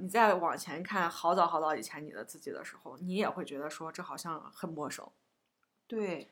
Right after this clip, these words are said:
Speaker 1: 要不是有这些回忆，
Speaker 2: 嗯。
Speaker 1: <laughs> 死灰复燃的回忆，还真的想不起来。
Speaker 2: 对，就是你看的时候会跟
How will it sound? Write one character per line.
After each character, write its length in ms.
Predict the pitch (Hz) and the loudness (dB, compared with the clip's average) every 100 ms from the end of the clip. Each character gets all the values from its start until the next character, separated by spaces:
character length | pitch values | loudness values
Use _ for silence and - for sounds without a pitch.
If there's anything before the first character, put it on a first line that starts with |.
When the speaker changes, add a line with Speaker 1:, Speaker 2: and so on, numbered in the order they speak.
| _ | _
Speaker 1:
要 200 | 302 269 | 12 12
不 160 | - 214 | 12 4
是 200 | 254 214 | 6 8
有 200 | 175 - | 6 6
这 160 | 247 | 6
些 240 | 208 190 175 - - _ | 6 8 6 6 -4 _
回 240 | - 202 | 4 6
忆， 280 | 208 233 226 190 - - | 8 8 10 10 8 -4
Speaker 2:
嗯。 280 | 190 180 170 165 | -4 -4 -6 -12
Speaker 1:
<laughs> 80 | - - | -14 -14
死 220 | - 220 | 2 6
灰 160 | 226 | 8
复 160 | 233 233 | 8 10
燃 200 | 185 175 | 10 10
的 100 | 190 | 4
回 180 | 190 156 | 2 -2
忆， 240 | 170 170 | 0 -2
还 200 | 151 180 | 0 0
真 240 | 190 294 311 | 2 4 8
的 140 | 233 | 8
想 240 | 208 160 - | 8 0 -2
不 40 | |
起 140 | 180 | -4
来。 360 | - 50 50 - _ _ _ _ - | -4 -4 -8 -12 _ _ _ _ -2
Speaker 2:
对， 220 | 359 277 | 0 0
就 220 | - 349 | -2 2
是 260 | 339 302 277 _ _ _ _ - _ | 4 2 -2 _ _ _ _ -20 _
你 140 | 226 233 | -2 0
看 240 | - 359 | 4 6
的 100 | 226 | 6
时 160 | 208 202 | 4 4
候 160 | 196 | 4
会 220 | 190 226 | 4 0
跟 480 | 214 214 214 208 208 | 4 6 6 4 0